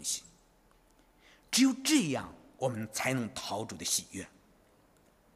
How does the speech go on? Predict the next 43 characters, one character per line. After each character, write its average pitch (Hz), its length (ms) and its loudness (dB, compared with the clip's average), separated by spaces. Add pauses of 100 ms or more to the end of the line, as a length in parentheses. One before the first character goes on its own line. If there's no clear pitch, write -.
(2000)
然 131 100 4
后 139 100 2
说 131 220 0 (140)
：“因 262 160 12
为 220 60 8
你 156 180 0
所 - 280 -2
站 190 220 8
的 147 80 0
地 143 180 -2
方 95 220 -6 (320)
是 - 160 2
圣 160 400 6
的。” - 140 -14 (680)
什 - 220 10
么 175 80 4
就 262 140 6
是 180 80 0
圣 165 280 4
啊？ 95 120 -8 (480)
神 277 340 10
显-， 113 340 2
神 214 320 4
的 339 60 6
显 113 300 2
现 - 180 4 (340)
就 190 140 4
是 - 140 0
圣 110 200 0
洁 - 160 -10
的。 - 80 -20 (540)
神 240 420 8
在 277 220 4
的 175 120 -4
地 156 140 -2
方， 104 180 -4 (560)
就 160 120 4
一 160 380 2
切 147 200 2
都 113 120 -6
成 107 180 -8
为 82 80 -10
圣， - 180 -4